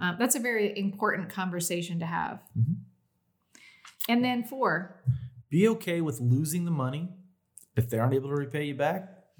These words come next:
Speaker 2: The money's gone.
Speaker 1: Yeah.
Speaker 2: You know, there's no reason to chase the money. You, you've gotta have this conversation with yourself beforehand. If I loan the person the money and they don't pay it back, I'm okay with that.
Speaker 1: Yeah.
Speaker 2: Uh,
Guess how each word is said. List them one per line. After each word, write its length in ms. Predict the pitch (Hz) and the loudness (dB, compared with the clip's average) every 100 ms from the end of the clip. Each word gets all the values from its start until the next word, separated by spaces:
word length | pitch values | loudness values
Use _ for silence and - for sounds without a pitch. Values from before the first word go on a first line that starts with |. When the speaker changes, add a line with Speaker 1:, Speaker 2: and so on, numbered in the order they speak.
| - - _ | -14 -16 _
Speaker 2:
The 80 | - | -2
money's 280 | 101 110 120 | 0 4 4
gone. 420 | 127 180 131 90 - | 4 2 -2 -4 -8
Speaker 1:
Yeah. 140 | 247 190 | -2 0
Speaker 2:
You 40 | |
know, 120 | 101 107 | 0 -2
there's 180 | 113 | -2
no 80 | 123 | 0
reason 280 | 123 131 127 | 2 0 -4
to 60 | 120 | -2
chase 320 | 131 139 139 | 0 0 0
the 80 | 135 | 0
money. 360 | 160 170 104 - - - - | 2 2 0 -4 -16 -20 0
You, 460 | 120 123 - - - | 4 4 2 -8 -4
you've 300 | 160 147 120 | 2 2 4
gotta 180 | 131 127 | 2 2
have 160 | 131 | 0
this 140 | 127 127 | -2 -4
conversation 640 | 139 127 123 131 135 131 | -2 -2 0 0 0 0
with 140 | 123 120 | -2 -2
yourself 340 | 123 131 123 | -2 -2 -2
beforehand. 580 | 131 - 196 135 107 - - _ - | -2 2 4 4 0 -6 -20 _ -16
If 140 | - | -4
I 100 | - | 2
loan 200 | 110 123 147 | 6 6 6
the 40 | |
person 340 | 147 165 175 | 2 0 2
the 60 | 180 | 2
money 460 | 190 220 185 170 - - _ _ - | 2 2 2 0 -2 -10 _ _ -6
and 100 | 101 | 2
they 100 | 110 | 4
don't 200 | 120 123 | 6 4
pay 160 | 143 139 | 2 0
it 120 | 131 | 0
back, 460 | 175 180 - - _ _ _ _ _ _ - | -2 -2 -4 -10 _ _ _ _ _ _ 0
I'm 200 | 107 131 | 4 6
okay 260 | 135 151 160 | 4 2 2
with 180 | 117 | 0
that. 320 | - 80 - - | -4 -8 -10 -12
Speaker 1:
Yeah. 180 | - 82 - | -14 -12 -6
Speaker 2:
Uh, 240 | 107 110 | -2 -2